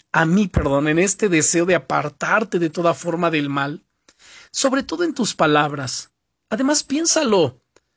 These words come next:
¿No te gustaría estar rodeado de personas que sean íntegras y que sabes que no van a soportar el que alguien pueda hablar mal de ti? ¿No sería eso un ejemplo de integridad y de pureza en sus vidas?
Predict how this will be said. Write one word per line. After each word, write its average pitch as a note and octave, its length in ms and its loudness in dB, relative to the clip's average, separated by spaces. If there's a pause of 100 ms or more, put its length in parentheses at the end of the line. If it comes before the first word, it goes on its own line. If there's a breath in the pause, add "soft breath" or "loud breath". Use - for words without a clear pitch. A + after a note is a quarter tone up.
(440)
¿No D4+ 100 -4
te D#4 120 -4
gustaría A3+ 340 -2
estar A3+ 260 -2
rodeado G3+ 460 0
de F#3+ 120 0
personas F#3 500 0
que - 80 -4
sean F3 260 -2
íntegras G3+ 720 -2 (440 loud breath)
y G3+ 120 0
que G3+ 160 0
sabes A3+ 540 0
que G3 100 0
no G3 100 2
van A3 160 2
a G#3 60 0
soportar F#3 720 0 (380 loud breath)
el G3+ 260 0
que F#3 240 0
alguien A3 540 0
pueda G3 220 2
hablar F#3+ 280 2
mal F3+ 220 2
de F3 80 4
ti? E3+ 360 -6 (440 loud breath)
¿No C4 160 2
sería A3 320 0
eso A3+ 260 2
un G#3 240 2
ejemplo G3+ 600 -2
de F#3 100 2
integridad D#3+ 840 0
y F#3+ 80 0
de D#3+ 140 -2
pureza F3 400 0
en - 20 -2
sus D#3 220 -6
vidas? E3 480 -4